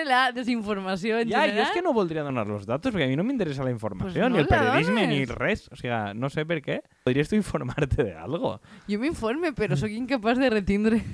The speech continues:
Speaker 1: <laughs> la
Speaker 2: Ja,
Speaker 1: informació.
Speaker 2: i estic aquí donant dades, com si m'interessara. Bueno,
Speaker 1: Tu
Speaker 2: que
Speaker 1: vols que jo en la faena me dedique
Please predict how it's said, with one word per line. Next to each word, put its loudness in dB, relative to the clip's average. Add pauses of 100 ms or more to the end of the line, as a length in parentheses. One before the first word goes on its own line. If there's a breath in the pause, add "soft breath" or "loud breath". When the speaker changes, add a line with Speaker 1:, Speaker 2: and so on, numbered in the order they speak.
(200)
Speaker 1:
<laughs> -6
la 2
Speaker 2:
Ja, -
Speaker 1:
informació. 2
Speaker 2:
i 0
estic 0
aquí 2
donant -4
dades, 2
com -6
si -4
m'interessara. -2
Bueno, -2 (140)
Speaker 1:
Tu -6
Speaker 2:
que 0
Speaker 1:
vols 2
que -2
jo 0
en -4
la -2
faena -2
me -4
dedique 0